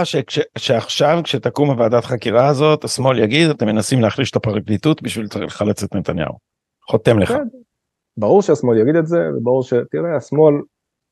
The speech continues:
Speaker 2: ב-, הוא בדברים האלה פועל נגד האידיאולוגיה של עצמו. השמאל היה צריך להתייצב פה, אני חושב,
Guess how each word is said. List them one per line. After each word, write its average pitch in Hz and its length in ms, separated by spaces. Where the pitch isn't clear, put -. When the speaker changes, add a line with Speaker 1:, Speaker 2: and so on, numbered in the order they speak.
Speaker 2:
ב-, 214 160
הוא 110 340
בדברים 107 480
האלה 131 420
פועל 127 260
נגד 135 460
האידיאולוגיה 107 920
של 101 200
עצמו. 123 400
השמאל 135 260
היה 123 80
צריך 120 200
להתייצב 117 400
פה, 113 260
אני 98 60
חושב, 131 220